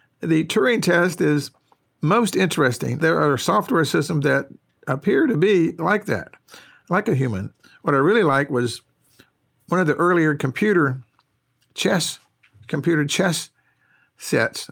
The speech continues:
that beat the masters, the human masters. When a master chessman goes against a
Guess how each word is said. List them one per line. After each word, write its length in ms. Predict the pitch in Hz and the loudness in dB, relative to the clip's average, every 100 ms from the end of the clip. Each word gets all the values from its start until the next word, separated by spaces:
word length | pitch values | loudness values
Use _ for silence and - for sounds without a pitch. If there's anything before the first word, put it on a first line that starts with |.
| - | -16
that 320 | 160 143 113 - 151 | -6 -4 -4 -10 -2
beat 320 | 151 160 - - _ _ - | 0 0 -2 -16 _ _ -6
the 100 | 135 | -2
masters, 680 | 131 156 147 - 98 - - _ _ _ _ _ _ _ | 0 0 0 -2 -4 -6 -12 _ _ _ _ _ _ _
the 80 | 143 | -10
human 340 | 113 156 143 | -2 0 0
masters. 560 | 135 139 127 113 - - _ - - - - | 0 -2 -4 -8 -12 -16 _ -20 -20 -18 -4
When 180 | 165 | 0
a 120 | 151 139 | 2 2
master 480 | 156 185 - 143 | 0 0 -2 -4
chessman 640 | - - 147 151 - 113 104 _ _ _ _ _ _ _ | -6 -4 -4 -4 -8 -12 -14 _ _ _ _ _ _ _
goes 220 | 151 185 | 0 2
against 360 | 156 156 160 - | 2 0 -2 -4
a 200 | 139 131 | -6 -6